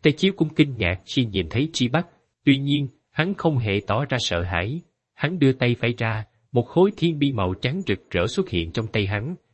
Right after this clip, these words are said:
đó chính là phần hỏa số chín. Tây Chiếu đặt phần hỏa bia xuống đất,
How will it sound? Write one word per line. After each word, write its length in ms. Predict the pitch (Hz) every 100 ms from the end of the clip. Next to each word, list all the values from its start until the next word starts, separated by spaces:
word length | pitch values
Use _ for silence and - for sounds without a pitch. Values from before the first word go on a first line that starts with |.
| _
đó 100 | 127 151
chính 160 | 185
là 100 | 143
phần 220 | 95 95
hỏa 200 | 85 95
số 200 | 120 147 139
chín. 300 | 135 123 214 - _ -
Tây 160 | 131
Chiếu 240 | 123 143 170
đặt 160 | 95 -
phần 180 | - 92
hỏa 160 | 87 101
bia 180 | 135 113
xuống 240 | - 131
đất, 140 | 160